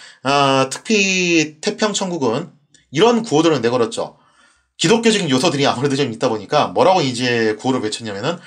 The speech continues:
"다 같이 기도하고 다 같이 밥을 먹자"라는 나름의 평등주의가 담긴 그런 구호들을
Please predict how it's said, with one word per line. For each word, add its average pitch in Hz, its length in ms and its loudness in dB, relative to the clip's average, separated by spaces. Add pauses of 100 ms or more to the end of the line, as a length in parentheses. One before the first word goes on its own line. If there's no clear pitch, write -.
(320)
"다 151 180 2
같이 220 300 2
기도하고 143 680 0 (160)
다 160 160 -2
같이 180 200 0
밥을 123 220 -4
먹자"라는 120 1160 -2
나름의 180 420 4
평등주의가 226 840 2
담긴 139 280 -8
그런 135 220 -6
구호들을 127 500 0